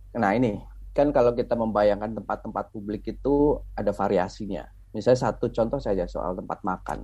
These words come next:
Ya, itu kan variasinya ada yang kemudian di dalam lokasi perbelanjaan, mall, ya, eh, ada pengelola mallnya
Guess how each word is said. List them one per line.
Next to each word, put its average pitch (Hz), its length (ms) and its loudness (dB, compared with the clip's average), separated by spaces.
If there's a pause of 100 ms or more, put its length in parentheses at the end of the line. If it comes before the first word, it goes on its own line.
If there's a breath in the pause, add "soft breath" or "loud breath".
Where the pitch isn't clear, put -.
(160)
Ya, 71 160 -6
itu - 160 -6
kan 147 160 2 (320)
variasinya 117 480 4
ada 107 140 4
yang 101 100 0
kemudian 101 380 -2 (500 soft breath)
di 101 80 -6
dalam 95 300 4
lokasi 92 340 -2
perbelanjaan, 95 920 -2
mall, 113 400 4 (180)
ya, 92 380 -6 (540 soft breath)
eh, 98 200 2 (140)
ada 101 160 0
pengelola 98 560 2
mallnya 101 560 -4